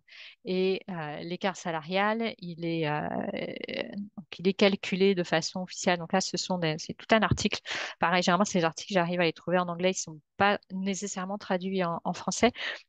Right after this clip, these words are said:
mais c'est un article de l'organisation, euh, du, euh, mondial du, euh, international du travail, hein. Euh, et donc, le, ça calcule l'écart salarial.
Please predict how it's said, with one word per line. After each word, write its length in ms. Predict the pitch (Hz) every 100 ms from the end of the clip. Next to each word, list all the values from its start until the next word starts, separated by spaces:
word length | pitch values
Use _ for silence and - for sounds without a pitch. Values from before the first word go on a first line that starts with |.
| 180
mais 100 | 185
c'est 300 | - 190 -
un 140 | 196
article 500 | 185 - 247 - - -
de 240 | 196 175 180
l'organisation, 960 | 190 196 202 202 180 180 - - 196 - _ _ _ _ _ _ _ _ _ _ -
euh, 760 | 185 170 147 151 90 175 180 185
du, 340 | 165 180 175
euh, 320 | 156 - 180
mondial 300 | 170 180 180
du, 300 | 170 160 147
euh, 120 | 143 143
international 960 | - 53 - - 208 190 185 - 185 175
du 80 |
travail, 540 | - - 160 160 196 208
hein. 80 | 170 - - - - -
Euh, 280 | 190 160 151 - -
et 300 | - - 180
donc, 300 | 170 175 - -
le, 600 | 175 165 151 147 147 151 - -
ça 180 | - 180
calcule 460 | 202 190 - 240 196
l'écart 340 | 202 226 220
salarial. 500 | - 190 170 175 190